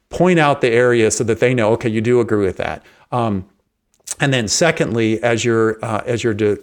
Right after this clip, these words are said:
uh, discussing, make sure to stop and say, "So what I hear you saying is," and this isn't just a technique, but, um, you explain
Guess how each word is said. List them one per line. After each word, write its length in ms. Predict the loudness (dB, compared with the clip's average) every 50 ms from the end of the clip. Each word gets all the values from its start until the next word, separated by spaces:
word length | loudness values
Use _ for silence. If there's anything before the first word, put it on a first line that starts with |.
| -10 -14 -8
uh, 180 | -6 -4 -4
discussing, 680 | -4 -4 -4 -6 -4 -2 -2 -2 -2 -2 -4 -4 -6 -6 -10 -14 -20 -16 _ -2
make 160 | 0 0 0
sure 200 | 0 0 2 2
to 100 | 2 2
stop 400 | 2 2 2 2 2 2 0 -2
and 140 | -4 -4 -2
say, 180 | 0 0 0
"So 160 | 0 0 -2
what 120 | 0 0 0
I 80 | 0
hear 200 | 0 0 -2 -2
you 140 | 0 0 -2
saying 400 | -2 -2 -2 0 0 0 -2 -4
is," 420 | -4 -2 -2 0 0 0 -2 -2 -2
and 160 | -2 -2 -2
this 160 | -2 -2 -2
isn't 180 | -2 -4 -2 -2
just 200 | -4 -4 -2 -4
a 60 | -4
technique, 520 | -4 -4 -6 -4 -4 -4 -4 -4 -6 -8 -14 -20 -20 _ _ _
but, 240 | 0 0 0 0 -4 -10 -20 _ _ -4
um, 220 | -2 -2 0 0
you 160 | 2 2 2
explain 760 | 2 2 0 -4 -4 -2 0 0 2 2 0 0 0 -2 -4 -6